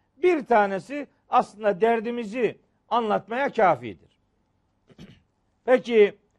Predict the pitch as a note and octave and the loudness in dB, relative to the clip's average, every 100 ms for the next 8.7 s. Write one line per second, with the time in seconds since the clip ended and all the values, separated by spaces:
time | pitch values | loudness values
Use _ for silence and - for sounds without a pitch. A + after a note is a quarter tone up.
0 | _ - F3 E3 A#3+ E4+ E4 D4+ C#4+ A#3+ | _ -6 -4 2 4 4 2 -8 -8 -2
1 | B3+ A#3 G#3+ G#3+ G#3+ G#3+ G#3 G3 G3 G3 | -2 0 0 2 2 2 -2 -6 -2 -2
2 | F3+ F3 E3+ F3+ F#3 B3 _ _ D#3+ C#3+ | -2 -2 -2 -2 -8 -16 _ _ 0 0
3 | - _ _ _ _ _ _ _ _ _ | 0 _ _ _ _ _ _ _ _ _
4 | _ _ _ _ _ _ _ F#3+ B3 - | _ _ _ _ _ _ _ -2 -2 -2
5 | _ _ _ _ _ _ _ _ _ _ | _ _ _ _ _ _ _ _ _ _
6 | _ _ _ _ _ _ _ _ _ _ | _ _ _ _ _ _ _ _ _ _
7 | _ _ _ _ _ _ _ _ _ _ | _ _ _ _ _ _ _ _ _ _
8 | B2 A3+ F4 - G#3 F#3 F#3 | -10 -4 -4 -4 -2 -2 -2